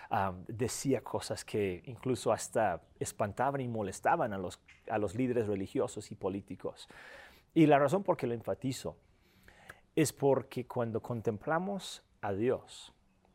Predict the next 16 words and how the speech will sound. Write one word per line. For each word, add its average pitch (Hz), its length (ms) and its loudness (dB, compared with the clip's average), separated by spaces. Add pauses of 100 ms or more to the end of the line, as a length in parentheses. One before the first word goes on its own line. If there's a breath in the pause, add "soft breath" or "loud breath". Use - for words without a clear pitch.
(180)
no 131 240 0
podemos 151 640 2
reducirlo 104 920 0 (440)
a 104 140 2
algo 117 480 -2
que 104 140 -6
podemos 110 840 -6
tan 101 180 -10
fácilmente 104 600 -4
comprender, 95 760 -4 (560 loud breath)
sino 127 280 0
debemos 147 480 4
ver 139 280 8
cada 139 600 0 (560)
doctrina, 123 1040 0
cada 101 560 2